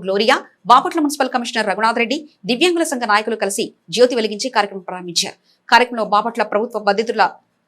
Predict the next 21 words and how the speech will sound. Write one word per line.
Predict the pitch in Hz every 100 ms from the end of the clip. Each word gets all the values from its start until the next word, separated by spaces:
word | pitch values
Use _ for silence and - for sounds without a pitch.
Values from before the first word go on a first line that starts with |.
| -
పాఠశాల | 240 262 240 233 196
విద్యార్థులచే | 185 233 247 240 233 349 403 208
వందే | 220 294 262
మాతర | 226 214
గీతాన్ని | 196 202 202 220
సైగల | 202 208 202
ద్వారా | 185 180 165
ఆలపించారు. | - - 180 - _ _ _ _ 226
విభిన్న | 302 415 392
ప్రతిభావంతుల | 359 311 302 285 269 247
సమస్యల | 247 254 254 240
పరిష్కారానికి | - 202 262 240 262 359 - _ -
చిత్తశుద్ధితో | 320 392 302 294 285 226
పనిచేస్తానని | 214 233 254 214 214 165 _ - 180
బాపట్ల | 262 311 294 247
జిల్లా | 240 226
కలెక్టర్ | 214 214 202
డాక్టర్ | 202 208 185
వినోద్ | 226 247
కుమార్ | 202 190
తెలిపారు. | 175 175 160